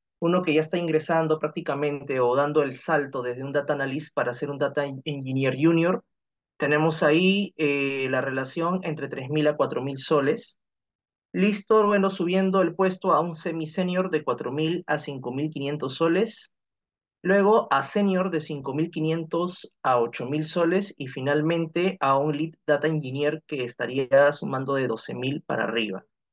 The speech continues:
¿no? Viendo ya su capacidad de liderazgo y, pues, ahí en unión en medio de todo el equipo, ¿no?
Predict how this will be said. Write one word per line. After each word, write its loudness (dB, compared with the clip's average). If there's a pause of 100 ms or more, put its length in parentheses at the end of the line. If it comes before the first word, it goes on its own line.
(240)
¿no? 2
Viendo -2
ya 4
su -4
capacidad -4
de -2
liderazgo 2
y, -10
pues, -6
ahí -2
en -4
unión -6
en -8
medio 0
de 2
todo 0
el 0
equipo, -12
¿no? -2